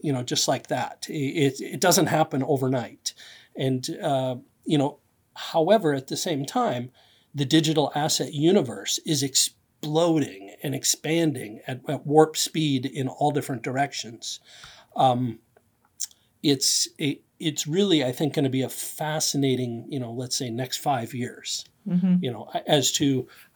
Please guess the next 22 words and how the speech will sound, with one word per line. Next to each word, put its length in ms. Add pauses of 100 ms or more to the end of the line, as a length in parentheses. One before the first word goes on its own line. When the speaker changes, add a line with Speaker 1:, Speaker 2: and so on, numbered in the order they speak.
(160)
Speaker 1:
how, 420
how 240
all 280
this 280
regulatory 720
framework 600
or 80
picture, 640 (440)
you 120
know, 200 (280)
uh, 140 (240)
it 280 (100)
unfolds 680
and 120
evolves. 600 (1080)
Speaker 2:
And 140
let's 200
be 120
clear, 340
that 240
heavy 280
lift 540